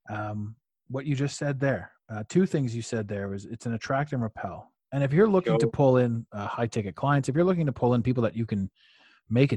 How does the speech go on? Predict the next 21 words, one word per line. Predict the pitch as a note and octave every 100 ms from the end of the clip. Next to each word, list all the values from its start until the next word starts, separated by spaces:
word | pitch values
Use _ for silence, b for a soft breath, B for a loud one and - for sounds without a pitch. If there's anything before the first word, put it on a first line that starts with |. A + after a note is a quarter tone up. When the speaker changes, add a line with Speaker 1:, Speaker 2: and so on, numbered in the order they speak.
| G2+
Speaker 1:
difference | - A#2+ F3 F3+ -
with, | F3 G3
some | - - G#2+
change | - A#2+ D3 C#3
making, | C#3 F3+ G3 G3+ G#3+ b b b b b -
Speaker 2:
Yeah. | B2+
Speaker 1:
uh, |
you | D3 D3
Speaker 2:
Yeah. | A#2+
Speaker 1:
can't | F3 -
have, | - F3 D#3 A#2+ -
uh, | B2+ B2 B2
you | C3+
can't | - E3+
have | C#3+ D#3+
these | D3 B2
willy-nilly | D3 D3 C#3 C#3
people, | - E3 G#2
these, | G#2 G2+
these, | G#2+ G#2+ G2+
these | G#2+ A2 G2 G#2+